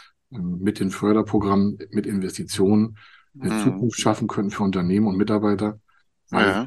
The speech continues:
Speaker 1: sie da nicht so mit auskennen und denken, „Ja, Förderprogramme sind für Unternehmen, denen es schlecht geht.“ Nein, überhaupt nicht.
Speaker 2: Das ist ein Irrglauben, ne? Den müssen, damit müssen wir
Speaker 1: Ja.
Speaker 2: mal aufräumen, denn das habe ich ja gerade von dir gehört.
Speaker 1: Ja.
Speaker 2: Gerade Unternehmen, die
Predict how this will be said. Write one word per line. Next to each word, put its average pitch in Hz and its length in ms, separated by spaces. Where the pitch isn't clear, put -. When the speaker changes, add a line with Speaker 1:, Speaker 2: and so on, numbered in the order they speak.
Speaker 1:
sie 95 80
da 98 320
nicht 98 180
so 98 80
mit 98 140
auskennen 107 380
und 95 60
denken, 95 140
„Ja, 117 280
Förderprogramme 107 640
sind 101 160
für - 80
Unternehmen, 95 280
denen 85 100
es - 60
schlecht - 260
geht.“ - 260
Nein, 92 160
überhaupt 95 300
nicht. - 280
Speaker 2:
Das 110 180
ist 156 80
ein 165 80
Irrglauben, 110 540
ne? 117 140
Den 123 160
müssen, - 220
damit 131 240
müssen 160 220
wir 165 100
Speaker 1:
Ja. 180 80
Speaker 2:
mal 170 60
aufräumen, 123 420
denn 110 140
das 120 160
habe 147 100
ich - 80
ja 143 80
gerade 131 260
von 139 200
dir 123 160
gehört. 120 480
Speaker 1:
Ja. - 80
Speaker 2:
Gerade 127 340
Unternehmen, 139 720
die 131 340